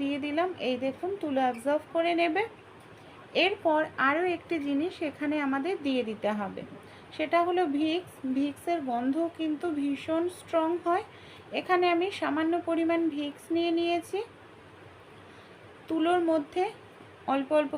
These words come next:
করে ভিক্স আমি লাগিয়ে দেব। এই যে মিশ্রণটা তৈরি করলাম, মানে তুলোর মধ্যে যাতে অনেক দিন থাকে গন্ধটা, কর্পূর, সেই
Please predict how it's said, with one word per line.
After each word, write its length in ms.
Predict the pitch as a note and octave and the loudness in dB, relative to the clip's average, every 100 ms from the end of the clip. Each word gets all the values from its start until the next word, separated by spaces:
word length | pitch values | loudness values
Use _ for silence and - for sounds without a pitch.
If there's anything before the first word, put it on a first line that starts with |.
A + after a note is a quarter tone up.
| C#4+ | 0
করে 140 | D4+ C#4 | 0 0
ভিক্স 340 | C#4+ D4 F#4 - - C4 | -2 0 -2 -4 -6 0
আমি 160 | C4 C4 | 2 2
লাগিয়ে 380 | B3 A#3+ B3+ C#4+ C#4+ | 2 0 0 -2 2
দেব। 160 | D#4 D4 G#4 - - - - - - - | 2 2 0 -2 -18 -20 -20 -20 -2 2
এই 80 | D#4 E4+ | 4 4
যে 80 | F#4 F4+ | 2 4
মিশ্রণটা 480 | D#4 D#4 E4+ E4+ F4+ F4+ | 2 2 0 2 2 0
তৈরি 240 | D4 D4 E4 | -2 0 0
করলাম, 360 | F4 E4 C4+ B3+ F4+ - | 2 2 2 0 -2 -4
মানে 180 | C4 B3+ C4 C4 | -2 0 0 -2
তুলোর 300 | D4+ D4+ D#4 | 0 2 4
মধ্যে 280 | D4 C#4+ D4 D#4 D#4+ | 2 0 0 0 0
যাতে 180 | C4+ C#4 B3+ | -2 0 0
অনেক 160 | B3 C4 | 0 -2
দিন 100 | C#4+ D4+ - | 0 -2 -2
থাকে 240 | B3+ C#4 C#4+ | -4 -2 0
গন্ধটা, 480 | A#3+ A#3+ B3 - A#3+ D#4 - - - - - - - | 0 -2 -4 -4 -2 -4 -8 -20 -20 -20 -20 -20 -4
কর্পূর, 520 | D4 D#4 D#4 - D#4+ E4 F4 - - - - - - | 4 4 4 0 2 2 -2 -10 -20 -20 -20 -12 0
সেই 200 | C#4+ | 2